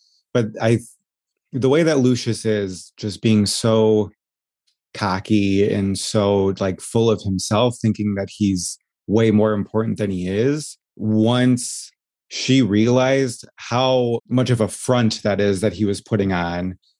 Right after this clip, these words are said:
and then once Voldemort was back and did not treat him with any respect, I think that's when she realized, like, "Oh, we are not going to be held in high regard in Voldemort's mind." We are always going to be the family that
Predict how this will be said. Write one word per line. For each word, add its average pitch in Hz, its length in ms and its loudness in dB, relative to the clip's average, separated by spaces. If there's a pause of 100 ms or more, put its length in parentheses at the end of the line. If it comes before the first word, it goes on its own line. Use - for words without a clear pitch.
(140)
and 113 180 2
then 101 200 2
once 107 220 2
Voldemort 104 380 2
was 95 160 0
back 104 440 0 (100)
and 104 140 -2
did 101 140 0
not 95 280 -4
treat 117 280 -6
him 110 220 0
with 95 180 -4
any 101 240 0
respect, 139 720 -2 (440)
I 117 80 0
think 117 160 4
that's 113 200 0
when 113 120 2
she - 160 -2
realized, 101 480 0
like, 95 260 -4
"Oh, 107 240 2
we 104 260 2
are 95 200 0
not 95 500 -2 (300)
going 101 280 0
to 107 100 -2
be 90 580 0 (480)
held 95 400 0
in 98 120 2
high 95 180 0
regard 95 500 -2
in 95 140 -2
Voldemort's 95 460 -6
mind." - 400 -6 (880)
We 127 140 6
are 107 140 2
always 104 300 2
going 104 200 -4
to 101 60 -8
be 104 120 -2
the 98 120 -4
family 104 480 2
that 98 380 0